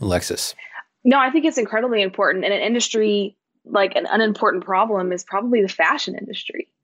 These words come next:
Speaker 1: Mm-hmm.
Speaker 2: Like, there is so much, so much fast fashion, and there are brands now that have come out and they've slowed it down and they've cared about supply chain and they've cared about the people that are making their clothes.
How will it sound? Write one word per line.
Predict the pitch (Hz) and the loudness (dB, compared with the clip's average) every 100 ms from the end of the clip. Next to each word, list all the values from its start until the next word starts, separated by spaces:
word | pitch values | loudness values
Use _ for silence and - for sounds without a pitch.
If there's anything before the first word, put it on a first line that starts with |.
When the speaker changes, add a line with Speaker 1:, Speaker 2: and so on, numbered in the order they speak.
| _ - | _ 0
Speaker 1:
Mm-hmm. | 101 | 4
Speaker 2:
Like, | 98 95 110 110 | 4 4 2 2
there | - 233 226 | 2 4 4
is | 220 - | 2 0
so | - 220 220 | 0 2 4
much, | 233 214 202 - - 208 | 4 0 -4 -12 -12 -8
so | - 240 240 - | 0 2 2 0
much | 202 196 190 - - | 0 0 -2 -6 0
fast | 170 165 - | 0 0 -2
fashion, | 269 277 - 247 240 233 - - - | 0 2 2 2 0 -4 -12 -20 -4
and | 202 208 | 2 4
there | 196 | 4
are | 185 | 4
brands | 196 214 233 214 | 2 2 2 0
now | 190 185 | -2 0
that | 180 | 0
have | 180 | -2
come | - 185 190 | -4 -2 2
out | 233 208 - | 2 2 -2
and | 180 | -2
they've | 180 170 | -2 -2
slowed | - 190 208 | 0 2 4
it | 214 | 4
down | 185 175 175 190 226 | 2 2 2 -2 -2
and | 185 | -2
they've | 180 - | -2 -2
cared | 196 196 | 0 2
about | 196 196 | 2 0
supply | - 208 190 180 | -2 -2 0 0
chain | - 185 | -2 -8
and | 180 | -6
they've | 175 - | -8 -4
cared | 196 196 | 0 2
about | 208 196 | 2 0
the | 185 | -2
people | - 196 208 | -4 -2 0
that | 196 | 0
are | 180 | -2
making | 175 185 185 220 214 | -2 -2 -2 -2 -2
their | 196 | -2
clothes. | - 190 170 165 180 - | -2 2 2 2 -2 -6